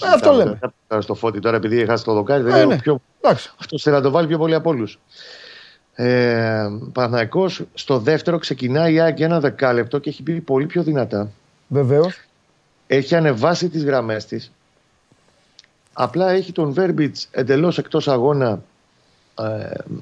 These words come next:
Speaker 2: ο Βέρμπιτς έχει ακυρώσει ο ίδιος τον εαυτό του
Speaker 1: Συμφωνώ.
Speaker 2: με τα νεύρα που κουβαλάει και αναλώνεται σε κάτι αψιμαχίες εκεί με τον Σιντιμπέ που του έχουν χαλάσει το μυαλό, παίρνει και την κάρτα για το φάουλ που του κάνει προς το φινάλε του πρώτου ημιχρόνου. Είναι εντελώς εκτός αγώνα. Ουσιαστικά ο Παναθηναϊκός παίζει με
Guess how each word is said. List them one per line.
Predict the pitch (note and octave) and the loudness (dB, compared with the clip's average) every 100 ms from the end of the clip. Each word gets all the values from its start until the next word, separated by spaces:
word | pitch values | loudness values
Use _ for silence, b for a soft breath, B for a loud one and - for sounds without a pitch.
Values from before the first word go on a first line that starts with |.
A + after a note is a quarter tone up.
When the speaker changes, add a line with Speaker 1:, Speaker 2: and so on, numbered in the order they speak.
| - - - | -14 -18 -8
Speaker 2:
ο | |
Βέρμπιτς | A#2+ D3 C3+ | 0 2 2
έχει | D3+ D3+ | 0 0
ακυρώσει | - C3 D3+ C#3+ | 0 2 2 2
ο | |
ίδιος | C#3+ D#3+ | 2 2
τον | C#3+ B2 | 0 0
εαυτό | A2 - | 0 0
του | G#2 | 2
Speaker 1:
Συμφωνώ. | - F3 F3 | 4 6 6
Speaker 2:
με | A2 | 6
τα | G#2+ | 2
νεύρα | A#2+ B2+ | -2 -4
που | A#2 | -4
κουβαλάει | - A2+ A2 A#2 A2 F#2 - B B B B B - | 0 2 4 2 0 -2 -12 B B B B B -4
και | B2+ B2 A#2 | 0 2 2
αναλώνεται | A2+ A2 B2 C3 A2 | 2 2 2 0 -4
σε | A2 | -2
κάτι | B2+ B2 A#2+ A#2 G#2 | -2 0 0 0 0
αψιμαχίες | G2 - A2+ G2+ C3 A2 | -2 -2 -4 -2 -2 -2
εκεί | G2+ A#2+ | -2 -2
με | |
τον | A#2+ | 0
Σιντιμπέ | G#2+ G#2 G#2 A#2 A#2+ | -2 -2 0 2 2
που | A2 | 0
του | B2 | -2
έχουν | A#2 A2 | -2 0
χαλάσει | A2+ A#2+ | 2 2
το | A#2 | 0
μυαλό, | A2+ A2 A#2+ A#2 | 0 2 2 2
παίρνει | A#2+ A#2+ | 0 0
και | A#2+ | -2
την | A#2+ G#2+ | -4 -2
κάρτα | A#2+ A#2+ | 0 0
για | A2+ | 0
το | A2+ | -2
φάουλ | G#2+ A#2 | 0 -2
που | G#2 G2+ | -2 -8
του | G#2+ | -2
κάνει | B2 A#2 A2+ A2 G#2 | 0 0 0 -2 -4
προς | - A2+ | -6 -4
το | G#2+ | -2
φινάλε | A2 A#2 | 0 0
του | A2+ | 0
πρώτου | A#2+ A2+ | 0 0
ημιχρόνου. | G#2 A#2 A#2+ G2+ B B B | 0 2 2 0 B B B
Είναι | B2+ | 2
εντελώς | B2+ A#2+ C3+ C#3 | 4 4 4 2
εκτός | B2 A#2+ G#2 | 0 0 0
αγώνα. | G2 G2+ G#2+ - _ _ | 0 -2 -4 -8 _ _
Ουσιαστικά | - G#2 - | -8 -4 0
ο | |
Παναθηναϊκός | A2+ G#2+ G#2+ A#2 | 0 0 0 -2
παίζει | A#2+ A#2 A#2 | 0 -2 0
με | G#2 | -2